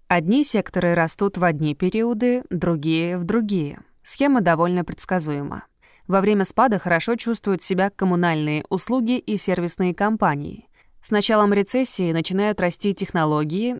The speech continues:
циклические и промышленные компании.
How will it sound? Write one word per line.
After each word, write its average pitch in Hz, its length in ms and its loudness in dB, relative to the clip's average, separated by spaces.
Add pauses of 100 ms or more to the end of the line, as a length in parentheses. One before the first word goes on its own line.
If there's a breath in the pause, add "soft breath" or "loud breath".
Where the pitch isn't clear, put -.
циклические 208 720 -2
и - 180 -4
промышленные 180 800 0
компании. 170 760 -4